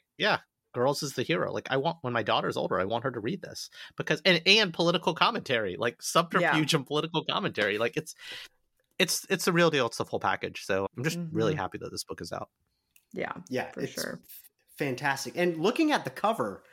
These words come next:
Speaker 3: I think I've been here.
Speaker 2: Really?
Speaker 1: Yeah.
Speaker 3: Yeah, yeah. I think this is a set of pillars on the coast of Turkey.
Speaker 2: Ooh.
Speaker 3: Near,
Speaker 2: Are you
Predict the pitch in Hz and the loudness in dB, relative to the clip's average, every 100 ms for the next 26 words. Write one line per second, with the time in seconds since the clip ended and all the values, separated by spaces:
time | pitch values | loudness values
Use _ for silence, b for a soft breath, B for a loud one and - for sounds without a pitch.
0 | b b b - 127 180 302 320 156 120 | b b b -6 -4 0 0 0 0 -2
1 | 170 - 90 - _ _ _ _ _ _ | -2 -2 -6 -8 _ _ _ _ _ _
2 | _ _ _ _ _ _ _ _ _ _ | _ _ _ _ _ _ _ _ _ _
3 | _ 165 147 127 139 - - 107 92 - | _ -8 -4 -4 -4 -8 -10 -10 -10 -14
4 | - _ _ _ 147 226 160 - 147 214 | -20 _ _ _ 2 4 2 -2 0 4
5 | 185 160 175 - 285 285 240 233 202 170 | 4 2 0 2 2 2 2 2 2 2
6 | 180 - 190 175 - 202 180 131 131 165 | 2 2 2 0 -4 0 2 2 0 0
7 | 151 147 - 170 170 151 - 185 190 - | 0 0 0 0 0 -4 -4 -2 -2 -4
8 | 80 - _ _ _ _ _ _ _ _ | -12 -16 _ _ _ _ _ _ _ _
9 | _ _ _ _ - 233 330 185 123 131 | _ _ _ _ -10 -6 -2 -2 -2 -6
10 | - _ _ - 147 160 175 180 175 175 | -12 _ _ -2 2 6 6 8 8 6
11 | 277 | 6